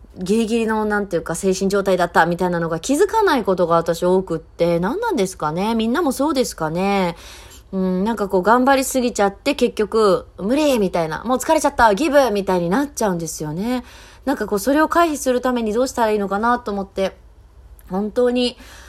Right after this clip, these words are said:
会いたい人なのかとかね、こう約束したりして、本当にそれはする、今したいのかっていうのを、いちいち自分自身に、「おいおい、大和田美穂」と、「美穂ちゃん、それ本当に今あなたがしたいこと？」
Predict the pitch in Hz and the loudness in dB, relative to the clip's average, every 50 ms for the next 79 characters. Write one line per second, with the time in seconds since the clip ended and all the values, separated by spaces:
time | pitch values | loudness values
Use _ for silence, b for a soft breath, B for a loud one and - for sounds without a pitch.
0 | B B B 190 202 214 220 214 240 226 208 175 - - - 196 202 185 170 165 | B B B 0 0 0 2 2 2 4 4 2 0 -2 -2 0 2 2 0 -2
1 | 156 - 156 151 - 151 - 147 175 226 269 277 285 - 180 170 165 170 165 - | -2 -4 -6 -6 -6 -6 -6 -2 0 0 0 0 0 2 2 4 4 2 0 -2
2 | - 170 - - 160 - - - 151 151 147 - - - 151 156 196 214 226 - | -6 -8 -6 -6 -12 -10 -8 -6 -6 -6 -8 -8 -10 -10 -6 -6 -6 -6 -6 -4
3 | - 233 233 226 226 226 220 214 220 220 214 - 214 214 208 202 - 208 196 180 | -4 -2 -2 -2 -4 -4 -4 -2 -2 -2 -2 -2 -2 -2 -2 -2 -4 -4 -4 -4
4 | 165 - - - 208 214 208 190 170 - - 160 151 - - - 202 202 202 226 | -4 -6 -6 -2 -2 0 0 0 -2 -2 -2 -4 -4 -4 -4 -4 -2 -2 0 0
5 | 240 233 B B B B B B 226 202 - 240 240 226 196 196 175 165 180 180 | -2 -2 B B B B B B -10 -8 -4 -2 -2 -2 -2 -4 -2 -2 0 0
6 | 196 202 214 214 208 - - 175 160 156 165 196 269 370 B B B B B B | 0 0 0 -2 -4 -4 -6 -6 -6 -4 -4 -4 -6 -6 B B B B B B
7 | B - 185 185 175 180 202 202 190 180 190 214 220 226 240 254 269 254 226 247 | B 0 2 4 4 4 4 4 4 4 4 2 2 2 2 2 2 2 2 0
8 | 302 - - 165 139 - b b b b b b b 180 175 185 185 175 - - | 0 0 0 -2 -2 -2 b b b b b b b -4 -2 -2 -2 -4 -2 -2
9 | 190 202 240 285 311 294 - 196 175 165 196 247 294 320 302 - - 330 330 311 | 2 4 4 2 2 -2 -6 -6 -4 -4 -2 -2 -2 -4 -6 -4 -4 -2 -2 -2
10 | 320 320 302 269 233 202 185 185 190 185 185 180 175 165 165 - - 175 165 165 | -2 0 2 4 6 6 6 4 0 0 0 -2 -2 -4 -4 -4 -4 -4 -4 -4
11 | - 156 - 214 285 427 | -6 -4 0 2 2 2